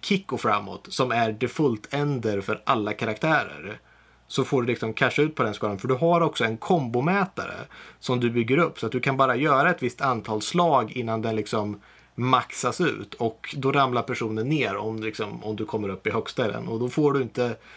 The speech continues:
du får inte full skada, för att du bygger upp en potentiell skada som du bara får ut när du gör en ender.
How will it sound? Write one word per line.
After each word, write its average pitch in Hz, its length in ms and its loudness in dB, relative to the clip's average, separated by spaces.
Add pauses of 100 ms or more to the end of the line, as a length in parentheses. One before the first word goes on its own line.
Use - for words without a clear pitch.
(240)
du 131 120 -2
får 147 280 4
inte 113 220 -2
full 113 320 0
skada, 117 480 2
för 110 100 -4
att 95 80 -6
du 123 60 -2
bygger 123 300 2
upp 165 280 0
en 113 120 2
potentiell 165 720 2
skada 107 360 2
som 113 140 -2
du 117 60 0
bara 120 280 4
får 113 160 0
ut 101 160 -2
när 110 100 0
du 104 120 0
gör 113 220 4
en 101 180 -4
ender. 123 500 -4